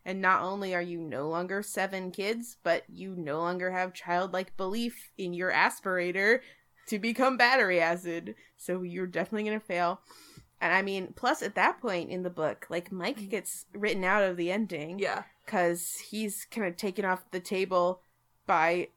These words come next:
Speaker 1: an enemy player. Marnie wants to say something.
Speaker 2: And also with the Stan thing, you're following, you're, like, you're in the same brain space as the other adults, because they don't know that Stan exists. And so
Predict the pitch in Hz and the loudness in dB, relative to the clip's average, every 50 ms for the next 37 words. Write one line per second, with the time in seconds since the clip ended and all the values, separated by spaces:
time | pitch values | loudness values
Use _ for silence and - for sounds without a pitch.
0 | _ _ - - 208 202 185 185 185 185 180 180 175 170 170 170 - 190 175 165 | _ _ -4 -2 -2 0 2 2 2 2 2 2 2 0 0 -2 -4 -4 -2 0
1 | 160 156 170 190 202 202 208 185 170 170 175 175 175 170 175 175 180 175 - - | 2 2 4 4 2 2 2 2 0 2 0 0 0 0 -2 -2 -4 -8 -8 -8
2 | - 165 170 175 185 180 226 247 277 294 330 302 285 302 311 302 - 349 381 381 | -8 -6 -4 -4 -2 2 2 2 4 6 6 6 6 6 4 4 4 2 2 2
3 | 359 392 - 294 277 - - - 285 285 311 330 - - 311 277 254 240 240 - | 2 0 -2 -4 -10 -8 -6 -4 -2 -2 -2 -2 -6 -8 -8 -6 -6 -6 -8 -10
4 | - 214 226 254 269 254 - - - - 240 220 233 262 277 285 294 285 277 240 | -8 -4 0 0 0 0 0 -2 0 4 6 6 6 6 2 -2 -6 -8 -12 -14
5 | - - 247 254 247 254 254 214 - 262 254 - - 254 254 269 262 262 - - | -6 -4 -2 2 4 4 2 2 0 -2 -2 0 -2 -2 -2 -4 -6 -6 -6 -6
6 | 247 240 247 247 247 240 220 - _ _ _ _ _ _ _ _ _ _ _ 185 | -4 -4 -4 -6 -10 -16 -18 -20 _ _ _ _ _ _ _ _ _ _ _ -8
7 | - 226 214 214 233 247 240 - - 247 220 220 - - - 208 214 220 214 254 | -2 0 0 0 0 -4 -6 -6 -4 -4 -4 -4 -4 -2 0 2 2 2 2 0
8 | 247 240 233 226 208 196 - 233 240 233 - - - - - _ _ _ _ - | 2 4 4 4 4 4 4 2 2 2 0 -4 -8 -18 -20 _ _ _ _ -8
9 | 220 247 262 220 220 180 214 226 277 320 262 214 226 226 226 - 196 - 226 208 | -4 -4 -2 -2 -2 0 0 0 2 0 -4 -4 -4 -4 -4 -6 -6 -4 -2 -2
10 | 202 190 185 180 175 - 233 220 180 - 190 - - - - - - - - _ | -2 -2 -4 -6 -4 0 0 2 2 0 -2 -4 -8 -16 -18 -18 -18 -20 -20 _
11 | _ _ _ _ _ _ _ _ - 214 208 202 - - 233 220 214 214 202 202 | _ _ _ _ _ _ _ _ -2 0 0 0 0 2 4 6 6 4 4 0